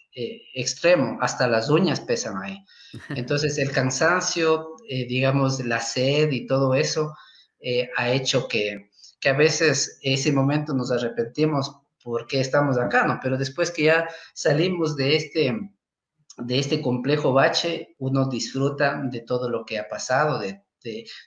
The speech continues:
Speaker 1: nos ha emocionado también, eh, ciclear en el lodo. Entonces,
Speaker 2: Ujú.
Speaker 1: tantas cosas y obviamente por las amistades que uno va haciendo ese tipo de aventuras. Ahora, eh, tengo un hijo que también ya está incursionando en,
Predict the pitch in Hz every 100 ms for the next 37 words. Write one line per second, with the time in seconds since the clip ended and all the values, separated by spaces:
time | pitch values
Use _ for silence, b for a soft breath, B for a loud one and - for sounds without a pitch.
0 | - 123 131 123 123 123 120 120 127 120
1 | 110 127 127 127 117 107 104 101 131 135
2 | 127 127 131 117 104 113 151 147 135 B
3 | B B - 156 156 - - - 214 226
4 | 220 175 - 190 190 196 180 - 139 139
5 | 143 147 156 147 - 113 110 110 135 151
6 | 151 170 170 - - 131 123 135 135 131
7 | 131 B _ 127 131 127 131 127 127 123
8 | 120 - 123 120 127 123 120 110 107 107
9 | 117 98 - - b b b 131 139 151
10 | 127 - 131 113 - 143 143 139 151 151
11 | 139 123 131 139 139 131 - 143 135 131
12 | - 131 131 131 - 120 131 147 143 120
13 | 110 107